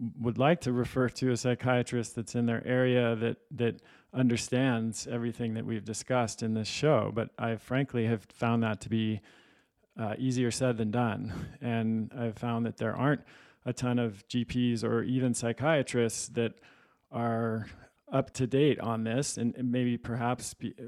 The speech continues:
for the reason that you mentioned, because the guidelines that are issued still in most countries are not educating them <laughs> properly about this topic. So how do you recommend that, you know, s-, imagine someone's listening to this show and, and they,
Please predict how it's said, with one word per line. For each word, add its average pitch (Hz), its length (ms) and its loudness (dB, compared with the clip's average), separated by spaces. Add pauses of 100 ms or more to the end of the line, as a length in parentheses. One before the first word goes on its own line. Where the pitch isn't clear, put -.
for - 180 -6
the 117 80 0
reason 120 260 2
that 117 100 2
you 113 100 -2
mentioned, 117 380 0
because 110 300 -6
the 107 100 -6
guidelines 113 800 -2 (160)
that 117 140 -2
are 113 100 2
issued 110 380 -2
still 110 360 -2
in 110 100 0
most 110 220 -4
countries 113 540 -4
are 107 120 -4
not 110 280 -4 (160)
educating 117 520 -4
them 104 380 -8
<laughs> - 20 -20
properly 110 640 -4
about 107 300 -6
this 107 160 -6
topic. 107 560 -6 (720)
So 139 240 6
how 156 300 2
do 175 100 -2
you 156 260 0
recommend 117 920 -2 (600)
that, 120 300 0 (140)
you 135 80 0
know, 113 180 2
s-, 117 160 -8
imagine 127 380 2
someone's 123 360 0
listening 120 360 0
to 113 140 -8
this 113 360 -4
show 120 400 2
and, 110 220 0
and 113 380 -4
they, 113 320 -4